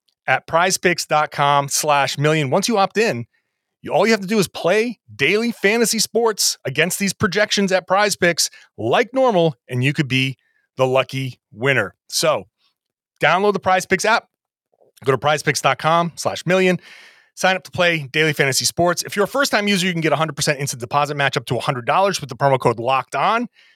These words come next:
So whatever you deposit up to one hundred dollars, Prize Picks gives you that same amount, up to a hundred dollars.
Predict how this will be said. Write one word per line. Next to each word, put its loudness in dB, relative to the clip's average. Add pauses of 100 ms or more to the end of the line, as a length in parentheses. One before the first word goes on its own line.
So -2
whatever 0
you 0
deposit 0 (120)
up 0
to 2
one 0
hundred 0
dollars, 0 (720)
Prize 0
Picks -2
gives -2
you 0 (360)
that 2
same 2
amount, 0
up -2
to -2
a 2
hundred 0
dollars. 0